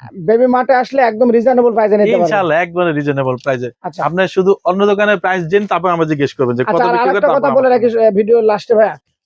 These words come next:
Speaker 1: অগ্রিম কোনো টাকা পয়সা দিতে হয় না
Speaker 2: এক
Speaker 1: আপনাদের?
Speaker 2: টাকা অগ্রিম দিবেন না ভাইয়া, কাউকে না, আমাকেও দিবেন না, কাউকে দিবেন না, অগ্রিম কোনো টাকা লাগবে না।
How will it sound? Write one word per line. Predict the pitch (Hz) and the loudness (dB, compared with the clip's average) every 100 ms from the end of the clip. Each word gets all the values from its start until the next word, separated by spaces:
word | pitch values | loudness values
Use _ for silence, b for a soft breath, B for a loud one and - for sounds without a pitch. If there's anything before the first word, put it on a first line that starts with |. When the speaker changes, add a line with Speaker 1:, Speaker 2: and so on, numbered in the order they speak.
| _ | _
Speaker 1:
অগ্রিম | 269 247 285 254 | 0 2 0 2
কোনো | 285 277 | 0 2
টাকা | 254 247 | 2 2
পয়সা | 233 233 | 2 2
দিতে | 226 | 2
হয় | 220 | 2
না | 214 | 2
Speaker 2:
এক | 208 | 0
Speaker 1:
আপনাদের? | 262 247 156 | -2 -4 -4
Speaker 2:
টাকা | 233 226 | -2 0
অগ্রিম | 214 214 208 | 0 0 -2
দিবেন | 190 160 | -2 -2
না | 135 | -2
ভাইয়া, | 131 | -2
কাউকে | 120 175 160 | -2 -4 -2
না, | 139 | -4
আমাকেও | 160 185 208 208 | -2 -2 0 2
দিবেন | 214 214 | 2 2
না, | 220 | 0
কাউকে | 202 185 170 | -2 -4 -2
দিবেন | 156 135 | -2 0
না, | 139 | -2
অগ্রিম | 170 190 | -2 -4
কোনো | 185 170 | -4 -4
টাকা | 175 170 | -4 -2
লাগবে | 156 131 | -4 -4
না। | 117 | -8